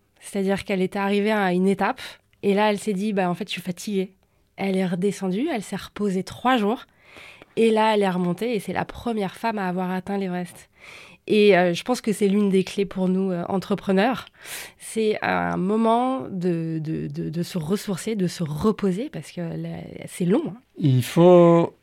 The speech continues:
Speaker 2: il faut savoir entendre les signaux qui te disent : « Arrête-toi, sinon moi je vais t'arrêter. » C'est un peu ce que j'ai pas entendu et ce qui a provoqué l'hernie. Donc, euh, bah, c'est l'expérience qui fait qu'on est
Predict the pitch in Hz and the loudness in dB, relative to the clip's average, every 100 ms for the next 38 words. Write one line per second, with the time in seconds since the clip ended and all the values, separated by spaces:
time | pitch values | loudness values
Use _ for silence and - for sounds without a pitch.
0 | - 160 156 175 170 170 147 156 151 143 | 0 2 4 2 2 2 2 4 4 2
1 | 160 151 147 139 156 143 151 156 - 139 | 2 2 2 -2 -4 -2 -2 -4 -8 -8
2 | 131 139 131 120 120 156 170 - 135 139 | -6 -4 -4 -4 -6 -6 -6 -6 -4 -2
3 | 131 120 110 110 143 117 113 185 170 - | -4 -4 -6 -8 -6 -8 -6 -8 -8 -8
4 | 113 104 101 127 127 120 113 - 147 107 | -6 -6 -6 -4 -4 -4 -6 -8 -10 -8
5 | 117 117 113 143 113 113 131 123 110 - | -6 -4 -4 -4 -4 -4 -4 -4 -6 -8
6 | - 127 113 113 117 110 98 _ _ - | -10 -8 -8 -8 -12 -14 -18 _ _ -12
7 | 120 117 117 131 117 117 135 160 - _ | -8 -6 -6 -6 -4 -4 -4 -4 -6 _
8 | _ 151 113 107 135 120 123 117 117 107 | _ -10 -10 -10 -10 -10 -10 -12 -12 -16
9 | _ - 107 - 120 120 139 - 131 131 | _ -12 -10 -6 -4 -2 -2 -4 -4 -4
10 | 135 - 131 143 139 - 131 117 104 104 | -6 -12 -12 -8 -8 -8 -8 -6 -6 -6
11 | 104 | -6